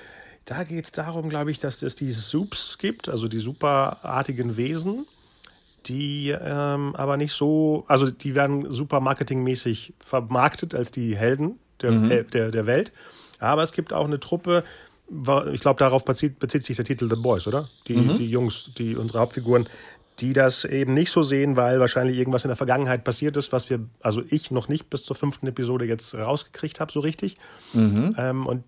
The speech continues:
Speaker 1: die versuchen eben, das aufzuklären, dass die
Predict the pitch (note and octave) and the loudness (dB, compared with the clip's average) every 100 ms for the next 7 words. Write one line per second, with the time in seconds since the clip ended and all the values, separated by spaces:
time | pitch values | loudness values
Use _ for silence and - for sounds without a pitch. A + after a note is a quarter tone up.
0 | - D3 D3+ - C#3+ B2+ D3+ D#3 D#3+ D3 | -6 -4 -4 0 0 0 -2 -4 -6 -4
1 | C3+ C#3 C#3 C#3 C3+ B2+ C#3 - B2 - | -4 -4 -4 -4 -6 -2 -4 -4 -6 -2
2 | A#2+ A#2+ A#2 A#2 - A#2+ A#2 | 0 0 -2 -4 -4 -6 -4